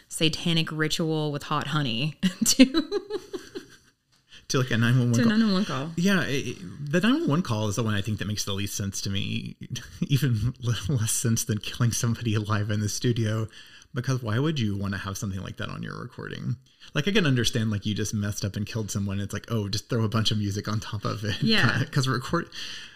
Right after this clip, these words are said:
Speaker 2: I will say time in a recording studio is very expensive, and
Speaker 1: Oh,
Speaker 2: it was very
Speaker 1: sure.
Speaker 2: expensive in nineteen seventy-five. <laughs>
Speaker 1: Understandable.
Speaker 2: But yeah, that, that, that, that was
Speaker 1: It's one of the great, I think it's one of the
Speaker 2: <laughs>
Speaker 1: great urban legends, and I didn't know it was actually the singer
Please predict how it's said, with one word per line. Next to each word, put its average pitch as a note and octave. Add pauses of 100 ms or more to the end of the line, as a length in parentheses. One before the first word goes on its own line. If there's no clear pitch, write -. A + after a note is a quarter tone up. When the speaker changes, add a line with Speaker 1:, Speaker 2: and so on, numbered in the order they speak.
(140)
Speaker 2:
I C3
will D3
say C#3+
time A2+
in G#2+
a G#2+
recording G2+
studio G2+
is G2+
very G2
expensive, G2+
and -
Speaker 1:
Oh, -
Speaker 2:
it -
was G#2+
very G2
Speaker 1:
sure. G#2
Speaker 2:
expensive G2+
in G2+
nineteen G2
seventy-five. - (460)
<laughs> -
Speaker 1:
Understandable. F3 (1080)
Speaker 2:
But B2
yeah, F3+
that, B2
that, D3+ (520)
that, D3
that D#3
was D#3+ (600)
Speaker 1:
It's -
one A3
of F#4+
the D4+
great, D3+
I A#3
think A#3
it's -
one F4+
of -
the F#4
Speaker 2:
<laughs> A3+
Speaker 1:
great F#3
urban F3+
legends, D#3+
and D#3
I D#3+
didn't F#3+
know D#3+
it -
was D#3
actually D3
the C#3+
singer C#3+